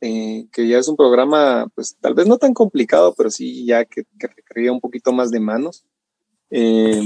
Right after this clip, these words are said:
me tocó que pedirles, eh, pedirle ayuda a mis hermanas, porque ellas,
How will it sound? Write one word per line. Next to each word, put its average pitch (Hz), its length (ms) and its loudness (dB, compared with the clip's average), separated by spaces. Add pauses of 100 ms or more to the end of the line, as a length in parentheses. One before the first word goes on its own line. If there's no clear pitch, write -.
(180)
me 131 140 0
tocó 117 240 2
que 135 140 2
pedirles, 117 1080 0
eh, 123 200 -10
pedirle 123 300 2
ayuda 123 220 4
a 135 40 2
mis 120 180 -4
hermanas, 143 560 -4
porque 120 280 -8 (180)
ellas, 117 680 -8